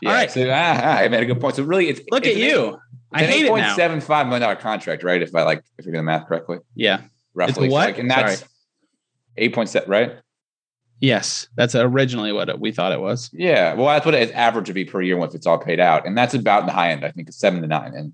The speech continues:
Speaker 1: that's the
Speaker 2: Yeah.
Speaker 1: but,
Speaker 2: Okay,
Speaker 1: yeah.
Speaker 2: understood. Valid counterpoints from Adam Friedman for once. Um,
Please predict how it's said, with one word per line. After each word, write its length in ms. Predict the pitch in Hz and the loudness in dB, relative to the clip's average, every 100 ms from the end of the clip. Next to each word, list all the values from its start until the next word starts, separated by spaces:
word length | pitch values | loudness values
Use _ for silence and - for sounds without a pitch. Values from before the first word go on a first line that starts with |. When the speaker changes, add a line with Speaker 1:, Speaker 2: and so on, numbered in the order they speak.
| _ | _
Speaker 1:
that's 180 | - - | -20 -12
the 200 | 76 76 123 | -10 -8 0
Speaker 2:
Yeah. 300 | 107 98 - - _ _ _ - | 0 0 -6 -20 _ _ _ -16
Speaker 1:
but, 200 | - - 143 | -14 -4 0
Speaker 2:
Okay, 180 | 185 156 | 2 4
Speaker 1:
yeah. 100 | 151 | 4
Speaker 2:
understood. 540 | 165 151 165 147 113 | 2 0 0 0 0
Valid 360 | 127 139 135 127 | 0 2 2 2
counterpoints 480 | 139 127 120 117 110 | -2 -2 -2 -2 -2
from 100 | 107 | -2
Adam 200 | 104 110 | 0 -2
Friedman 340 | 101 98 95 | -2 -4 -4
for 140 | 95 - | -8 -8
once. 220 | - - - - _ _ - | -8 -12 -20 -20 _ _ -2
Um, 420 | 113 113 107 | 0 0 -2